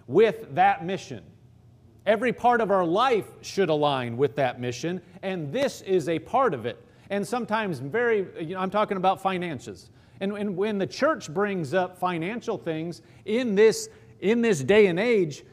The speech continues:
um, there's so much, there's misunderstanding and confusion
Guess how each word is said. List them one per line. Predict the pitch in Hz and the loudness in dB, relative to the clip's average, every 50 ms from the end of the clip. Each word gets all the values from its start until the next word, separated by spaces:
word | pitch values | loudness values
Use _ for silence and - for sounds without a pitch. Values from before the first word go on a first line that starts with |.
| - _ _ _ - _ - _ | -20 _ _ _ -20 _ -12 _
um, | - 190 190 175 151 135 120 107 95 85 - - - - - - - _ - - _ - - | 4 6 6 8 6 4 0 -4 -8 -10 -14 -18 -20 -20 -20 -20 -20 _ -20 -20 _ -18 -4
there's | 147 175 202 214 180 - | 0 2 2 2 0 -2
so | - - 247 262 | -2 0 0 0
much, | 254 226 247 233 156 - - - - - - | 0 0 -2 -4 -6 -10 -16 -18 -20 -14 -8
there's | 175 208 196 151 - - - | -4 -4 -4 -4 -6 -10 -10
misunderstanding | - 196 233 269 - - 254 247 226 175 143 - - - 196 208 233 247 226 175 165 147 120 117 | -6 -2 -2 -2 0 0 -2 -2 -2 -4 -4 -6 -2 0 0 2 2 0 0 0 0 0 -2 -4
and | 151 165 165 160 - | -6 -6 -6 -6 -4
confusion | - 170 147 131 - - 240 285 294 214 131 135 110 92 87 | -6 -6 -6 -6 -4 0 2 2 2 2 0 -2 -4 -4 -8